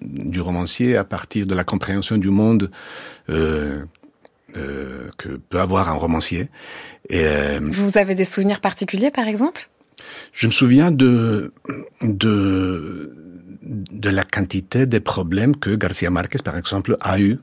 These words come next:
Speaker 1: dans la vie publique, parce qu'il était publiquement de gauche. Euh, il a été, euh, même persécuté, euh, accusé d'avoir des complicités avec la guérilla,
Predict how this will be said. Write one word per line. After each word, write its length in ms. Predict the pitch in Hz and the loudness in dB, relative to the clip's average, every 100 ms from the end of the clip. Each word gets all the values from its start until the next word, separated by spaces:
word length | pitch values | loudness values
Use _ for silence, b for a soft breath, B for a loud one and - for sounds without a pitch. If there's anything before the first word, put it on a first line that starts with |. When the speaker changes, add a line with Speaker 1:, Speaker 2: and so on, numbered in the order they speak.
| - | -6
Speaker 1:
dans 100 | 90 | -4
la 80 | 78 | -2
vie 140 | 90 | -2
publique, 380 | - 78 104 - - B B B _ | -2 -2 -2 -4 -16 B B B _
parce 220 | 110 - | 0 0
qu'il 440 | - - 113 110 113 | 0 2 4 4 2
était 300 | 98 90 95 | 0 -2 -4
publiquement 1200 | 92 131 104 107 104 - 90 101 98 92 104 101 | 0 2 4 2 -2 -4 -4 -2 -2 0 0 0
de 140 | 85 90 | 0 0
gauche. 580 | 101 151 - - - - B B B - | 0 0 0 -2 -4 -12 B B B -6
Euh, 460 | 67 76 76 69 71 - | -2 0 0 -2 -4 -4
il 240 | 101 90 85 | -2 0 2
a 80 | |
été, 520 | 85 - 101 98 98 - - - - - - | 0 0 2 2 2 -2 -16 -20 -18 -10 -6
euh, 100 | 104 | -2
même 300 | 101 101 95 | 2 2 2
persécuté, 800 | - - 101 - 82 160 87 - 87 | 0 -2 -2 -4 0 4 4 0 -2
euh, 100 | 80 - | -2 -2
accusé 640 | 85 - 92 101 123 139 143 B B B 87 | -4 -2 0 2 2 2 -4 B B B -4
d'avoir 800 | 87 82 98 110 104 90 - - _ _ - | -2 2 4 6 4 0 -4 -16 _ _ -10
des 220 | 87 82 | -4 -4
complicités 720 | - 95 90 87 - 85 117 | -2 -4 -4 -4 -4 -2 2
avec 300 | 101 92 87 | 2 0 -4
la 160 | 82 80 | -4 -2
guérilla, 920 | 85 95 104 92 90 82 78 76 | -4 0 0 2 2 2 0 -2